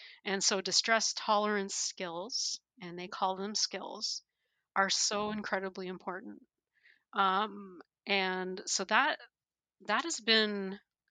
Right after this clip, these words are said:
incredibly valuable to me is, is dialectical behavioral therapy. The third is group therapy. Um, I can't say I've had a lot of group therapy experiences that were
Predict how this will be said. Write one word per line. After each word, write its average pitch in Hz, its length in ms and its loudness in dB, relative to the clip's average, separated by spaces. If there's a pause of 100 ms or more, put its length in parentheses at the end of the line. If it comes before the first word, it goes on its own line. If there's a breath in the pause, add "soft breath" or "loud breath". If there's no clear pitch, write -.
(680)
incredibly 196 720 0
valuable 170 400 0
to - 160 -6
me - 260 -10
is, - 220 -4
is 185 180 -8
dialectical 175 560 -4
behavioral 175 360 -12
therapy. - 500 -16 (480 loud breath)
The 202 80 0
third 220 560 4
is 196 380 -2 (100)
group 202 240 -6
therapy. - 580 -8 (600 loud breath)
Um, 190 580 -2 (920)
I 233 80 6
can't 220 280 2
say 220 200 4
I've 202 100 0
had 208 220 4
a 208 60 4
lot 196 360 2
of 190 180 -8
group 190 300 -8
therapy 190 380 0
experiences 196 680 -6
that 190 220 0
were 190 400 -6